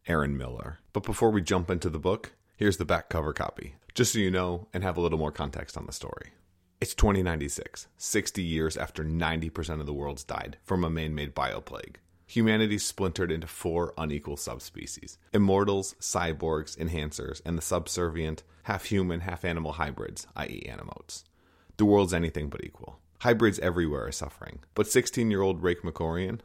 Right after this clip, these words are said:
a wolfish with a nose for trouble, doesn't see any alternative, except the Resistance, who don't stand a chance against the world government. His mom always said, "Keep your head down." And he does,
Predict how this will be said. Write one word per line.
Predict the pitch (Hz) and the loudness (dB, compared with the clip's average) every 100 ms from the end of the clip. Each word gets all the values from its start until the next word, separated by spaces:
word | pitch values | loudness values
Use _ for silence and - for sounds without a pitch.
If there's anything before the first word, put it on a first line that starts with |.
| - | -2
a | 90 | 2
wolfish | 87 107 - 64 | 4 2 2 -4
with | 73 76 | -2 -2
a | |
nose | 76 76 80 | 0 0 0
for | - 73 | -2 -4
trouble, | - 78 92 - - | 0 0 0 -6 2
doesn't | 101 104 90 | 4 4 0
see | 92 87 | 0 -2
any | - 80 | -2 -2
alternative, | 67 69 - 58 60 - - - | -4 -6 -8 -8 -10 -12 -12 -2
except | - 113 | 4 4
the | 117 | 6
Resistance, | 95 85 76 50 - - - | 4 2 -2 -6 -14 -10 2
who | 107 | 6
don't | 107 104 | 6 6
stand | - 95 80 | 2 -2 -2
a | |
chance | 76 85 73 - | -4 -4 -6 -6
against | 85 85 - | 0 0 0
the | 80 | -2
world | 71 69 | -2 -2
government. | - 58 50 50 - - _ _ _ | -6 -8 -8 -12 -16 -20 _ _ _
His | 92 | -2
mom | 95 90 | 2 2
always | 87 87 90 | 2 2 2
said, | 104 104 71 _ _ | 0 -2 -4 _ _
"Keep | - 82 | -4 -4
your | 71 | -2
head | 73 57 | -4 -4
down." | 50 - 73 - _ - | -8 -10 -12 -18 _ -2
And | 107 | 2
he | 107 | 2
does, | 76 - - - | 2 0 -2 -12